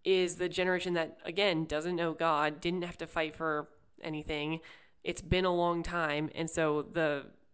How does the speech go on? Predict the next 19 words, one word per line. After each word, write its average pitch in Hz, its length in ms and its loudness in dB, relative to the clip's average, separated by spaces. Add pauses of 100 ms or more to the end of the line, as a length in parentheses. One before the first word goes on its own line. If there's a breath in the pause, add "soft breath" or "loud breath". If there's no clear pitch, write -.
(200)
the, 156 640 -8 (1400 loud breath)
uh, 156 400 -2
the 170 100 -4
generation 208 640 0
that, 165 300 -2 (180)
that 156 340 -2
gained 180 260 0
the 170 80 0
land, 170 380 0
that 147 120 0
went 175 160 0
to 170 80 -4
war, 160 360 2
all 156 120 2
that 156 140 0
stuff, 165 300 0
they're 175 320 -2 (160)
already 160 340 0
gone. 156 460 0